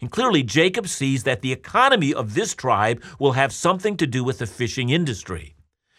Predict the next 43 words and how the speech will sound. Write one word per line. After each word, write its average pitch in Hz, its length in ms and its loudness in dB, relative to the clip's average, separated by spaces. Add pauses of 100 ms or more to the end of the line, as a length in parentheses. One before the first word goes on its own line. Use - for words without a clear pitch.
(140)
Now, 226 160 4
I 262 100 2
mention 143 400 0
this 107 200 -2
because 139 380 0
when 143 200 2
you 151 100 4
think - 220 -4
of 151 120 0
Zebulun 147 840 2 (300)
and 147 120 2
then 185 140 4
of 123 160 2
Naphtali, 156 1000 2 (300)
whom 151 180 2
Jacob 175 360 2
is 123 80 -4
going 139 120 2
to 131 60 0
mention 131 460 -2
later, 147 320 4
you 139 160 2
might 175 280 2
also 220 400 4
think 113 320 -2
of 117 100 -4
the, 120 180 0 (140)
the 147 100 2
beginning 147 380 4
of 151 100 -4
Jesus' 131 380 -2
public 123 420 -4
ministry. 143 600 0 (480)
You 156 80 2
know, 147 60 6
in 135 60 0
Matthew 170 400 0
four 127 320 -2
thirteen 160 440 0
to 123 60 -2
fifteen, 135 480 0
it 110 140 -6
says, 120 380 0